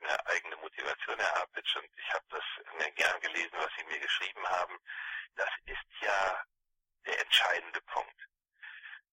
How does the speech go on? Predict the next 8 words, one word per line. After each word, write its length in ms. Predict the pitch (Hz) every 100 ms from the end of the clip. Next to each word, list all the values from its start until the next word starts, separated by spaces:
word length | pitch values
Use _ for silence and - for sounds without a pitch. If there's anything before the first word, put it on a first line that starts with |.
| _
Wenn 240 | - 104 127
jetzt 240 | 135 - -
also 560 | 98 104 98 98 92 90 - 82
der 320 | 78 76 76 - -
kritische 720 | - - 131 123 - - - - - _ -
und, 280 | 92 - - _ _
ne, 360 | - 90 87 85 - -
ehrlich 360 | 120 113 107